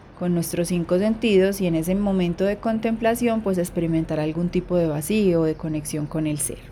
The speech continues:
Hoy los vamos a invitar a que trabajemos sobre vikara. Vikara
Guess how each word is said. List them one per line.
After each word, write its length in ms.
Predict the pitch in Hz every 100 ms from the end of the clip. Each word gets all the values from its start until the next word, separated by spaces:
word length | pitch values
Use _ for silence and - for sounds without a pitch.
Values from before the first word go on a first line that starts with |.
| - - - - - - - - -
Hoy 280 | - 262 254
los 160 | 233 196
vamos 280 | 170 165 185
a 40 |
invitar 560 | 208 220 - 214 208 - -
a 180 | 196 196
que 200 | 214 202
trabajemos 680 | - 180 170 165 160 156
sobre 220 | 185 175 165
vikara. 720 | 170 147 - 180 156 147 165 -
Vikara 560 | 185 226 311 233 190